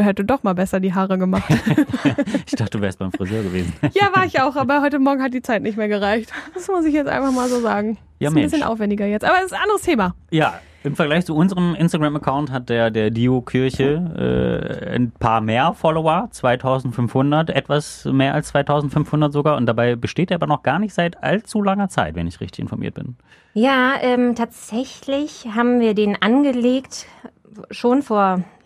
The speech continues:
Speaker 3: zwei, drei Jahren, aber, äh, da lief nicht viel. Also wir haben gesagt, wir wollen das mal machen, aber, ähm, ist natürlich auch irgendwie schwierig, einen Einstieg da, äh, reinzufinden.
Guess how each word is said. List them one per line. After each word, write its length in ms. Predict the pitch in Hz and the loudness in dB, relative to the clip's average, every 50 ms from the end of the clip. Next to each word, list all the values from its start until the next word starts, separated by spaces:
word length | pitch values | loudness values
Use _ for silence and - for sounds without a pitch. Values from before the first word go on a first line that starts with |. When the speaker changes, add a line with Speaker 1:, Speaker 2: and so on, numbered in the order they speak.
| _ _ _ _ | _ _ _ _
Speaker 3:
zwei, 480 | _ _ - 185 190 196 208 214 226 | _ _ -2 0 0 2 0 0 -2
drei 180 | 214 185 - 180 | -2 -4 -4 -4
Jahren, 540 | 170 160 143 160 180 202 240 311 320 285 254 - | -4 -2 0 0 0 0 0 -2 -4 -6 -4 0
aber, 540 | 185 185 196 202 208 202 196 190 190 - | 2 4 4 4 4 4 4 4 2 0
äh, 80 | - 180 | -2 -2
da 80 | 185 170 | -2 -2
lief 260 | 165 180 208 - - | -2 -2 -4 -6 -8
nicht 140 | - 190 - | -12 -12 -10
viel. 280 | - 165 160 170 190 202 | -8 -6 -2 -2 -2 0
Also 200 | 208 180 170 175 | -2 -2 -2 0
wir 80 | 180 | 0
haben 140 | 175 185 185 | 2 2 2
gesagt, 260 | 180 170 180 180 - - | 2 2 0 -2 -2 -2
wir 100 | 170 160 | -2 2
wollen 180 | 180 196 202 | 2 2 2
das 140 | 196 180 - | 2 0 -2
mal 100 | 180 156 | -6 -6
machen, 520 | 151 151 160 180 - - 233 233 247 247 - | -6 -6 -8 -8 -4 -2 0 2 2 2 0
aber, 420 | - 180 175 185 180 175 175 175 - | 0 0 0 2 2 2 0 0 -2
ähm, 280 | - 170 170 175 175 - | -4 -4 -4 -4 -4 -6
ist 120 | - - - | -6 -2 0
natürlich 300 | 214 196 208 214 208 - | 0 2 2 2 2 2
auch 100 | 196 - | 2 4
irgendwie 240 | - 226 220 233 202 | 4 2 2 2 0
schwierig, 300 | - 226 240 247 233 202 | 0 2 2 2 2 2
einen 80 | 202 | 0
Einstieg 340 | - 175 196 190 - - - | 0 0 -2 -2 -4 -10 -10
da, 220 | - 135 139 - | -6 -6 -4 -4
äh, 140 | - - - | -4 -6 -6
reinzufinden. 880 | 175 - 147 151 151 147 - 170 156 160 - - 185 190 196 214 240 | -6 -4 -4 -4 -4 -6 -8 -10 -10 -8 -6 -4 0 2 2 2 2